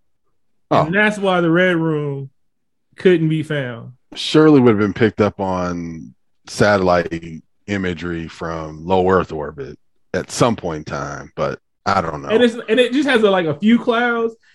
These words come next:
Speaker 1: It has, like, it has,
Speaker 2: What
Speaker 1: like
Speaker 2: technology can see through clouds? I mean, do, is there?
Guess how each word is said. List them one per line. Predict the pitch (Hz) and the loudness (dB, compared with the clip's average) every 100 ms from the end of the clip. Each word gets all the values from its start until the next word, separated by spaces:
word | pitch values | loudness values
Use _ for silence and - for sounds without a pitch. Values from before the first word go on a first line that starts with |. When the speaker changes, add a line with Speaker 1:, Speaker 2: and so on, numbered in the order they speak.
| _ | _
Speaker 1:
It | 196 208 | 2 4
has, | 226 208 | 2 0
like, | 208 196 190 170 - _ _ _ _ _ - | 0 0 -2 -4 -10 _ _ _ _ _ -4
it | 190 | -2
has, | 202 214 190 | 0 0 4
Speaker 2:
What | 190 | 8
Speaker 1:
like | 226 | 8
Speaker 2:
technology | 226 190 196 185 185 | 8 6 6 6 4
can | - | 4
see | - 185 | 4 2
through | 180 | 2
clouds? | - 185 113 67 - | 2 2 2 -2 -4
I | 123 | 0
mean, | 120 104 | 0 2
do, | 131 | 4
is | 131 139 | 4 6
there? | 151 147 | 4 4